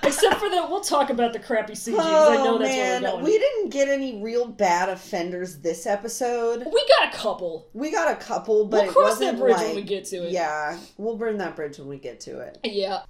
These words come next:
Speaker 1: but so there's, there's several, um, forms of this. So there are fifteen episodes. The first thing we're gonna do, uh,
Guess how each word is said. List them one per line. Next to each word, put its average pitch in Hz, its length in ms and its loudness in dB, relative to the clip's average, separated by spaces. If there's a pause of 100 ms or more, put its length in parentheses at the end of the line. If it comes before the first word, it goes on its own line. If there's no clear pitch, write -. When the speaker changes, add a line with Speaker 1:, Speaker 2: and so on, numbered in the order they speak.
Speaker 1:
but 233 400 -4
so - 200 -6
there's, 349 220 -6
there's 339 260 -8
several, 320 480 -4
um, 208 460 -6 (240)
forms 208 760 -8 (200)
of 170 220 -4
this. 170 320 -8 (180)
So - 200 -8
there 294 120 -4
are 294 60 -6
fifteen 320 400 -8
episodes. 302 680 -10 (180)
The 277 100 -6
first 302 260 -8
thing 349 160 -10
we're 359 100 -12
gonna 370 220 -8
do, 285 300 -10 (280)
uh, 254 160 -4